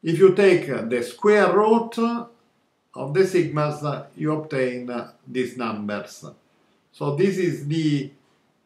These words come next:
uh, uncertainty in the variable x one and the uncertainty in the value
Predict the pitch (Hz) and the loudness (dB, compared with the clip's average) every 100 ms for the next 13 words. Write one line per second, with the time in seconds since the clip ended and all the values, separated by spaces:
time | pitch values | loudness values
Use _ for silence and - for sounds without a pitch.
0 | - 127 123 120 - 170 175 - 208 208 | -12 -8 -6 -6 -2 -2 -2 -2 0 2
1 | 202 208 196 190 208 208 202 - 147 147 | 0 -2 -2 -2 -4 -4 -4 -4 -4 -2
2 | 147 160 165 165 147 143 131 131 - - | 0 2 2 0 -2 -2 -2 -4 -8 -6
3 | 165 170 180 143 127 143 160 147 - 139 | -2 -2 -2 -4 -6 -4 -4 -4 -6 -6
4 | 135 - 131 - 135 131 123 123 120 120 | -6 -8 -12 -10 -10 -6 -4 -4 -2 -4
5 | 123 | -6